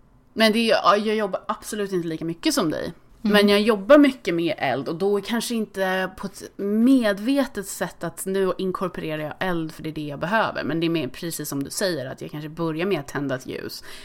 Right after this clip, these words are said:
Speaker 1: kanske börjar med att tända rökelse, så jag använder elden för att fjutta igång saker.
Speaker 2: Mm. Det gillar den ju.
Speaker 1: Men,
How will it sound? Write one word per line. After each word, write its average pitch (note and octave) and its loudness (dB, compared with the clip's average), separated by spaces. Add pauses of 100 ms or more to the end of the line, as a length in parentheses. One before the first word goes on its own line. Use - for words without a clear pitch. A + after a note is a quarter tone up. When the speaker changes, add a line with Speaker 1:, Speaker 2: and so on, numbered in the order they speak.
Speaker 1:
kanske D#3+ -6
börjar E3+ -2
med F3 -2
att D#3 -8
tända E3 -4
rökelse, E3+ -6
så - -2
jag D3 -4
använder F3 -2
elden D3+ -6
för D3 -8
att D3 -12 (420)
fjutta G3 0
igång G3 6
saker. - -8
Speaker 2:
Mm. G#3 2 (400)
Det B3 0
gillar G#3 4
den G3+ 8
ju. F#3 8
Speaker 1:
Men, F3 -2